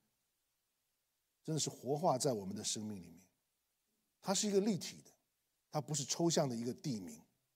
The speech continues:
如此兴旺的一个基督教的福音的中心、事工的中心，如今却成为了一片废墟。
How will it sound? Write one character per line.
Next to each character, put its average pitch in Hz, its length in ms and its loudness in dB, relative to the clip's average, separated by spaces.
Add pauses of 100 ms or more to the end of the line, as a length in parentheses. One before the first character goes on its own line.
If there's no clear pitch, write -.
(1300)
如 247 220 8
此 175 180 6
兴 233 320 10
旺 208 220 10
的 117 180 -2 (300)
一 202 120 2
个 190 140 6
基 240 160 4
督 247 100 4
教 208 200 8
的 156 80 6
福 151 200 2
音 202 140 8
的 165 100 8
中 185 220 6
心、 180 240 6
事 - 220 8
工 202 120 6
的 185 60 4
中 180 240 6
心， 170 260 2 (380)
如 180 160 6
今 196 180 8
却 180 220 6
成 139 220 0
为 139 140 6
了 120 200 -2 (160)
一 127 80 -10
片 127 220 -4
废 117 220 -6
墟。 92 260 -8